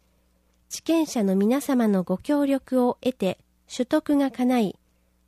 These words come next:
事業開始式を開催。工事用道路の調査や設計などを進めている。令和五年度から、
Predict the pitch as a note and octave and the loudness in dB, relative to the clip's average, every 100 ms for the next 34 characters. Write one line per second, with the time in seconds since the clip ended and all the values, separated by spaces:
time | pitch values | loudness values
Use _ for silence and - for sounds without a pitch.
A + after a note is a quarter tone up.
0 | _ - D4 E4 B3 G3 - C4+ C4+ D4 | _ -2 2 4 2 0 -2 -2 -2 -4
1 | - - A3 A#3 - G3 - F#3+ F3 - | -6 -4 -2 -2 -4 -6 -4 -6 -6 -8
2 | _ _ _ _ _ _ _ _ _ _ | _ _ _ _ _ _ _ _ _ _
3 | _ _ _ - C#4+ E4+ D#4+ D#4+ D#4+ D#4+ | _ _ _ 2 4 4 2 0 2 2
4 | D#4 D#4+ D#4+ C4 G#3 F#3 B3 A#3 - F3 | 2 0 2 2 2 0 -2 -2 -4 -4
5 | E3 E3 _ _ _ - C4 - D#4 D#4+ | -4 -8 _ _ _ -4 -4 -2 -2 0
6 | D#4 D#4+ B3 G3+ - F#3+ A3 G#3 - F#3 | 2 0 0 -2 -6 -2 0 0 -2 -4
7 | F3+ E3+ - _ _ _ _ _ _ _ | -4 -6 -8 _ _ _ _ _ _ _
8 | _ _ _ _ _ - C4+ F4+ D#4 B3 | _ _ _ _ _ -4 0 0 2 0
9 | F#3+ G#3 C#4+ C4+ A3 - F3+ F3 | 2 2 2 2 0 -2 -4 -4